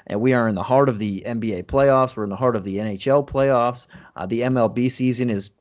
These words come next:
close to coming to the playoffs. We have golf, U F C, all this good stuff going on. Now is the perfect time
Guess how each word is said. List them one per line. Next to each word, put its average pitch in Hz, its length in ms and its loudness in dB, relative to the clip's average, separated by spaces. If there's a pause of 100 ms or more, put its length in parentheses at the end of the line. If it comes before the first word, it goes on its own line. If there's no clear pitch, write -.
(120)
close 117 300 2
to 127 100 -4
coming 127 300 0
to 127 100 -4
the 120 100 0
playoffs. 120 560 4 (280)
We 95 100 -4
have 85 180 -4
golf, 117 380 4
U 120 140 2
F 113 80 -2
C, 117 340 -2
all 147 260 2
this 147 280 0 (260)
good 131 260 2
stuff 120 500 0
going 110 280 0
on. 107 320 -2 (680)
Now 135 360 2
is 113 160 0
the 127 200 0
perfect 110 500 -2
time 85 340 -4